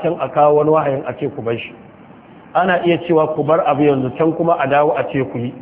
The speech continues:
To yana cikin hikima na samun annasikh wal mansukh, akwai jarraba mutane.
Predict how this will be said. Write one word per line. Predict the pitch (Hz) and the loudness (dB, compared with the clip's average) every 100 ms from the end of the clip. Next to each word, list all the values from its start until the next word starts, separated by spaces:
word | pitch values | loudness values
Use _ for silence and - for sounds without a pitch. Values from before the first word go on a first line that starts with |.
| - - - - - | -20 -20 -20 -20 -10
To | - | 0
yana | 151 190 185 147 | 4 4 2 -2
cikin | 165 196 180 | -6 -2 0
hikima | 170 180 214 202 147 - - - - - - - | 2 0 0 0 0 -2 -12 -16 -20 -20 -20 -8
na | 139 160 165 | -2 0 2
samun | 175 170 170 | 2 2 0
annasikh | 147 143 160 147 151 143 | 0 2 2 -2 -6 -4
wal | 143 | -2
mansukh, | 139 131 147 143 | -2 -4 -8 -8
akwai | 127 160 139 | -4 -2 2
jarraba | 160 151 123 | 2 2 0
mutane. | 123 123 110 101 | -2 -4 -8 -10